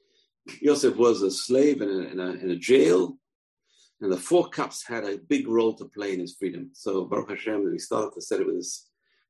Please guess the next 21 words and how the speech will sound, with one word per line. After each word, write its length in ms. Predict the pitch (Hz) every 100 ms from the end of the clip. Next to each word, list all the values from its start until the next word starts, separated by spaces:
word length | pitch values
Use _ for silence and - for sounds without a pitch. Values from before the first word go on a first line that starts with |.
| -
concept, 580 | 143 139 - 104 - -
this, 400 | - - - _ _ _ _ - _ -
this 180 | - -
thing 140 | 123
which 120 | 101
is 80 | -
upside 480 | - - 151 120 -
down. 240 | 101 82
The 80 | 92
whole 140 | 143
set 220 | 139 135 107
is 120 | 92
upside 320 | - 87 82
down. 180 | 87 85
We 60 |
start 340 | - - - -
off 140 | - -
with 100 | -
this 120 | -
idea 380 | 92 - 101 90
that 180 | -